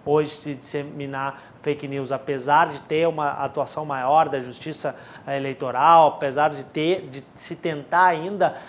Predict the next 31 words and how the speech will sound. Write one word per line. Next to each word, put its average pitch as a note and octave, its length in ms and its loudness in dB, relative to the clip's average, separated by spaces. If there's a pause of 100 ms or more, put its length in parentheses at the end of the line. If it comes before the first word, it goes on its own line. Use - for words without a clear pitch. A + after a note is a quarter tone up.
(100)
elas D#3 360 2
ainda D#3+ 300 -2
se - 160 -12
disseminam D#3 640 -8
com C#3+ 140 -14
muita D3 340 -6
facilidade. B2 880 -8 (260)
Então, D#3 400 2
a, - 80 -4
a, D3 1040 2
as B2 180 -4
entidades, C#3+ 1120 0 (240)
a, C#3+ 200 0
a, C#3 500 2
a C3+ 60 0
mídia, D3+ 580 -2 (180)
ah, C3+ 680 -2
como D#3+ 260 -4
a D3+ 60 -2
R D3 160 -4
D D3 160 -4
C, E3 220 -8
elas E3 300 -2
precisam F#3 720 -6
ser E3 240 -4
ouvidas D#3+ 800 -4 (280)
e D3+ 120 0
a, D3+ 80 4 (260)
a E3+ 100 0
partir E3 540 -2 (240)
deste, F#3+ 760 4